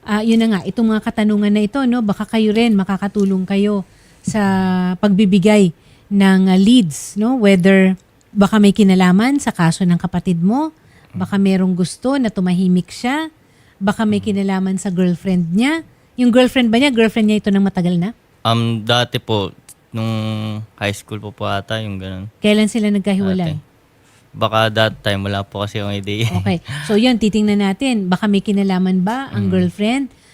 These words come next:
Speaker 1: sa pagkakakulong? May alam ba siya tungkol sa mga naganap doon sa, ah, kaso nung kapatid mo na nakulong? Of course, hindi natin isasantabi. Maaari rin naman na mistaken identity.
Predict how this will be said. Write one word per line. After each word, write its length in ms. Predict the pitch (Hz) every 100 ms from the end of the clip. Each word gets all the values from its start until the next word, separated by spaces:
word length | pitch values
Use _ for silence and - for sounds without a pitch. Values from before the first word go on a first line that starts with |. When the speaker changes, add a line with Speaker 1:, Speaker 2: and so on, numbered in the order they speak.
| _ _
Speaker 1:
sa 200 | - 202
pagkakakulong? 760 | 214 196 202 220 302 294 190
May 140 | 175 208
alam 260 | 226 220 208
ba 80 | 208
siya 300 | - 294 - - -
tungkol 280 | - 202 233
sa 140 | 226 233
mga 400 | 214 214 202 202
naganap 500 | 196 190 214 269 - _
doon 320 | 214 208 202
sa, 400 | 190 220 196 185 - _ _ _
ah, 180 | 202 190
kaso 520 | - 240 269 285 185 - _
nung 140 | 202 190
kapatid 380 | 208 202 202 202
mo 180 | 196 240
na 140 | 226
nakulong? 560 | 196 180 208 247 214 165 - _
Of 160 | - 220
course, 200 | 294 262
hindi 200 | 247 240
natin 240 | 220 214 226
isasantabi. 800 | 220 220 208 214 269 226 214 220 _ _ _ _ _ _ -
Maaari 720 | 226 202 208 214 226 240 247
rin 80 | 240
naman 300 | 247 247 240
na 220 | 247 247
mistaken 460 | 220 170 196 202
identity. 720 | 196 190 202 202 226 - 160